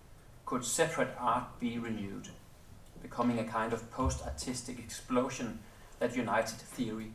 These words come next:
and practice. Under capitalist rule, art could at best be a refi-, reified expression of a previous radical gesture. In other words, modern art had come to an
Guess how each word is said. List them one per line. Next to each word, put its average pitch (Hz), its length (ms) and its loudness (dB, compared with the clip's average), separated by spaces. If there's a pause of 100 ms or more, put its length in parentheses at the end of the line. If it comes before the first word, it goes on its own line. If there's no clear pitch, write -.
(100)
and 113 140 -10
practice. - 500 -6 (1300)
Under 123 160 4
capitalist 135 560 4
rule, 101 280 -2 (1000)
art 135 300 12 (360)
could 151 260 4
at 127 260 -2
best - 420 4 (280)
be 127 180 8
a 120 60 6
refi-, 127 580 6
reified 135 640 4 (120)
expression 131 720 2
of - 180 4
a 113 60 -6
previous 143 720 -2
radical 107 480 0 (240)
gesture. - 400 -6 (1300)
In 127 80 2
other 120 180 6
words, 131 440 6 (260)
modern 135 400 10
art 220 300 8
had - 160 -4
come 113 320 2
to 120 140 0
an 101 100 0